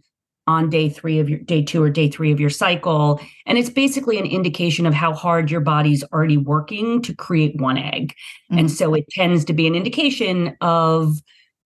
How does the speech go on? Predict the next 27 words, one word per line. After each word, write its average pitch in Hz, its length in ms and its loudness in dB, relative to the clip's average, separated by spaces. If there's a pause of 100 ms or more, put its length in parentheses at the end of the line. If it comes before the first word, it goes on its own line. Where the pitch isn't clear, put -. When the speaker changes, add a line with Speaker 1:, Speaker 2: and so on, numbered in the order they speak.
(140)
Speaker 1:
of 160 360 -2
your 151 520 0
reproductive 160 760 0
potential. - 680 -2
And 151 360 4 (100)
my, - 400 -4
<laughs> - 60 -4
while 156 320 2
I 202 120 2
was 277 240 0
in 294 140 2
my 285 380 2
mid-thirties, 247 880 -2
my 165 360 2
reproductive 160 560 0
potential 156 520 0
was 147 180 2
in 143 100 2
its 139 360 -2
late 147 300 0
thirties, 143 500 0
probably 147 340 -2
early 139 200 -2
forties 156 460 -2
on 151 140 -4
Speaker 2:
Mm-hmm. 190 260 2
Speaker 1:
average. 202 260 -4